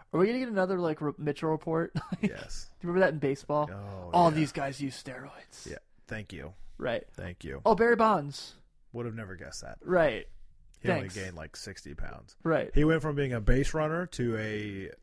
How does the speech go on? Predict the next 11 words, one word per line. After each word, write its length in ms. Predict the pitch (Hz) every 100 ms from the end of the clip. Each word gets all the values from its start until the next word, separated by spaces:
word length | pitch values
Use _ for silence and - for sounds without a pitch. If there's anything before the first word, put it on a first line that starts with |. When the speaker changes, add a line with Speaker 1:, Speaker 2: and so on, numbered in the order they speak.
| -
Speaker 2:
a 40 |
home 280 | - 127 131
run 160 | 131 131
hitter. 440 | 127 135 143 156 - - -
Speaker 1:
He 180 | - 214
went 160 | 233
up 120 | 240 -
four 220 | - 214
hat 220 | 190 220
sizes? 500 | - 381 403 453 453 -
Speaker 2:
Yeah. 320 | 135 101